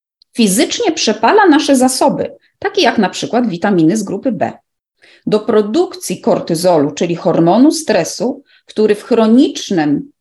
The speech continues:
stresie produkuje się cały czas, bo ja cały czas nie wiem, czy ja mam być zmobilizowana, czy mam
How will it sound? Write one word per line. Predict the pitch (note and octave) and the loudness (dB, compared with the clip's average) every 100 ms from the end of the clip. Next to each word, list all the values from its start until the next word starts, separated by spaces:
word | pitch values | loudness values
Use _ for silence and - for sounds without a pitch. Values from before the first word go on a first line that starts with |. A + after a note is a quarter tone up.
| _ _ | _ _
stresie | - - G#3+ G3 F3 | -12 -4 -2 -2 -2
produkuje | - A3 B3+ D4 | 0 2 2 0
się | D4 | -2
cały | D4 G4+ G#4 | 0 2 2
czas, | G#4 - - - _ _ | 2 0 -2 -10 _ _
bo | D#4 | -2
ja | F#4+ | 0
cały | A4 G4 | 0 0
czas | A4+ A4+ A4+ B4 | -2 0 -2 0
nie | G#3 | 0
wiem, | C3+ B2 | 0 -2
czy | - | -4
ja | F3+ | -2
mam | F#3+ G3 | 0 0
być | G3+ G#3 - - | -2 -4 -10 -8
zmobilizowana, | F3+ F3 G#3 G#3+ A3 A3+ A3+ A3 A3 C4 - - | -2 0 0 0 2 2 2 2 -2 -6 -12 -4
czy | A3 G3 | 0 2
mam | F#3 F#3 | 0 0